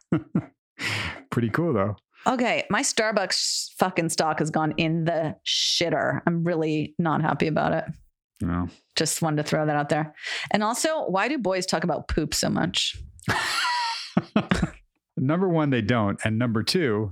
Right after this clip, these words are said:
Speaker 1: <laughs> number
Speaker 2: Uh-huh.
Speaker 1: two.
Speaker 2: I got it. They do.
Speaker 1: Speaking of number two.
Speaker 2: Yeah.
Speaker 1: Let's, uh, let's roll into this, uh, this therapy thing that happens over here.
Speaker 2: Let's do it. I'm excited.
Speaker 1: Are you?
Speaker 2: Yeah, I'm always excited.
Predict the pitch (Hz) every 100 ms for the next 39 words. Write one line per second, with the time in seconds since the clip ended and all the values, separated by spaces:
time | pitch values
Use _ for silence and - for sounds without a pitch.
0 | - - 190 - 202 - 208 208 202 208
1 | 202 185 170 165 165 - - - - -
2 | - 202 190 175 175 170 165 - _ _
3 | - 202 - 151 151 117 101 101 101 95
4 | - 101 104 - _ _ - - - -
5 | - 143 - - _ _ 104 98 - 117
6 | 113 117 - 127 131 131 - 127 120 -
7 | 131 120 - 120 147 156 101 101 90 90
8 | 98 87 92 90 90 90 87 85 _ -
9 | 214 208 240 285 208 127 - - _ _
10 | - 190 185 208 208 170 147 165 160 -
11 | - _ _ - 104 170 196 - _ _
12 | _ 190 247 339 311 339 339 - - 233
13 | 240 208 - - 50 - 185